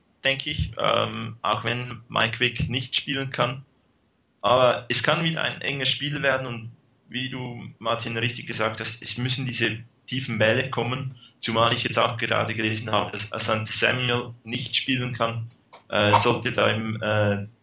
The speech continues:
Defensive Backfield dann der, äh, Eagles vielleicht auch noch das eine oder andere Loch mehr offen sein und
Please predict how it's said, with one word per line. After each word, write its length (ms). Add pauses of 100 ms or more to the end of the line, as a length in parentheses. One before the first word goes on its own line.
(520)
Defensive 460
Backfield 520 (340)
dann 240
der, 380 (320)
äh, 380
Eagles 280
vielleicht 380
auch 180
noch 120
das 200
eine 240
oder 200
andere 420 (520)
Loch 380 (400)
mehr 360
offen 340
sein 360
und 300